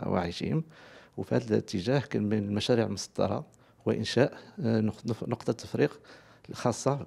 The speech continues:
بمهني الصيد البحري. إيه، آه، في انتظار، آه، س-، يعني إنشاء هذا المشروع كان هاد ال-، المهني الصيد البحري كانوا لهم متطلبات ل-، ل-، ل-،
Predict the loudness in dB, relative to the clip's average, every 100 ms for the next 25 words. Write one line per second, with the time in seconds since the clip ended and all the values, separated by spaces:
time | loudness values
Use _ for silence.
0 | -4 2 4 4 2 0 0 2 0 -2
1 | -4 -8 -10 -16 -20 -20 _ _ _ _
2 | _ -20 -20 -20 -20 -20 -20 -20 _ 2
3 | 4 4 0 -4 -4 0 4 6 8 8
4 | 6 0 -2 4 6 6 4 0 -2 -6
5 | -2 2 2 2 0 0 0 2 4 2
6 | 0 -8 -6 2 4 4 2 0 0 -2
7 | -2 -2 2 4 2 0 -4 -4 0 0
8 | -2 -12 -20 -12 0 2 4 2 0 2
9 | 4 4 6 4 4 -8 -20 -20 _ 2
10 | 4 4 0 2 4 2 0 0 0 2
11 | 2 4 2 2 0 -2 -2